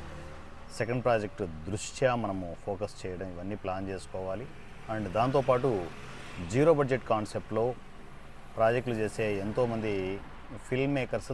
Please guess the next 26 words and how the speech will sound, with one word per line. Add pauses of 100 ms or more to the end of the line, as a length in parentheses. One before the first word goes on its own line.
తయారై
ఉన్నారు. (680)
So (120)
కొందరు (380)
ఫిల్మ్
మేకర్స్,
కొందరు
టీం
అయితే (100)
ఏకంగా, (960)
ఆ, (120)
జీరో
బడ్జెట్
కాన్సెప్ట్లో (100)
సినిమా (140)
చేసి
రిలీజ్కి
కూడా
ప్రిపేర్
అవుతూ (120)
ఉన్నారు (360)
మన (120)
ఈజీ
సినిమా (1000)
సపోర్ట్తో. (1600)
So